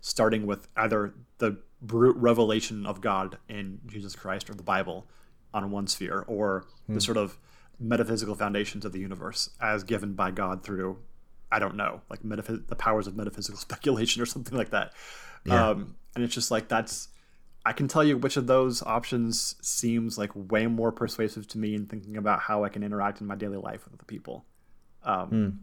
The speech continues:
Speaker 1: and so that seems to me like a, a better starting point than the other options.
Speaker 2: Hmm. Yeah.
Speaker 1: But yeah,
Speaker 2: Yeah,
Speaker 1: I,
Speaker 2: I
Speaker 1: I
Speaker 2: like
Speaker 1: agree with
Speaker 2: that.
Speaker 1: you that radical contingency is the thing, right? Because you don't get to start with first principles, um, that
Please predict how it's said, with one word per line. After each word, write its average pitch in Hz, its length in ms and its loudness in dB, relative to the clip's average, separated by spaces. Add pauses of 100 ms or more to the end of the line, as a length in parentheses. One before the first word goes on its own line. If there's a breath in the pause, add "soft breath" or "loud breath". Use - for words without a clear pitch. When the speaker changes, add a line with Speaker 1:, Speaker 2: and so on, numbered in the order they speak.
Speaker 1:
and 110 120 -6
so 98 420 2 (120)
that 101 180 0
seems 113 220 -4
to - 80 -8
me 107 80 -6
like 101 160 -10
a, 101 140 -12
a 113 100 -12
better 98 320 -4
starting - 380 -8
point - 260 -16 (600)
than 95 260 -2
the 95 100 -2
other 87 220 -4
options. - 460 -12 (880)
Speaker 2:
Hmm. 98 200 -2 (800)
Yeah. 92 220 2 (360)
Speaker 1:
But 135 80 8
yeah, 143 180 10
Speaker 2:
Yeah, 127 80 12
Speaker 1:
I, - 20 12
Speaker 2:
I 131 40 12
Speaker 1:
I 131 40 8
Speaker 2:
like 123 100 8
Speaker 1:
agree 123 120 8
with 127 100 4
Speaker 2:
that. - 20 -8
Speaker 1:
you 117 80 2
that 101 160 6
radical 113 340 4
contingency 101 540 -6
is 92 100 -8
the 98 100 -12
thing, 98 320 -10
right? 95 220 -8
Because 104 420 -4 (600 soft breath)
you 117 80 2
don't 151 180 4
get 156 120 0
to 147 80 -4
start - 440 -2 (300)
with 104 100 -6
first - 300 0
principles, - 580 -6 (480)
um, 92 360 -4
that 95 260 0